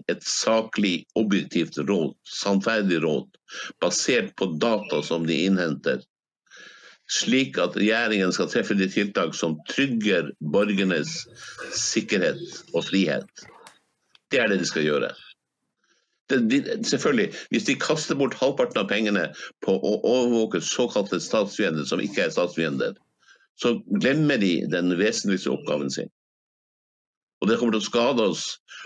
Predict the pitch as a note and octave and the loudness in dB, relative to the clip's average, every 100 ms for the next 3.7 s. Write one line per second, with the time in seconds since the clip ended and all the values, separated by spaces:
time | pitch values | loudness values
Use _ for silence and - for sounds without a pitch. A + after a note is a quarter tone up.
0 | - E2 - A2 A#2 B2 G#2+ G2 E2 D#2+ | -6 -4 0 2 2 2 2 2 2 0
1 | A#2 A2+ G2+ E2 D#2+ D#2 F#2 G2 F2+ E2 | 0 0 0 -2 -2 0 -2 0 0 2
2 | C#2+ - - - - - G2 - C3+ D3 | 0 -4 -12 -18 -12 -4 -2 0 -2 0
3 | A#2+ G#2 - D#2 C#2 A#1+ | 2 0 0 -2 -2 -4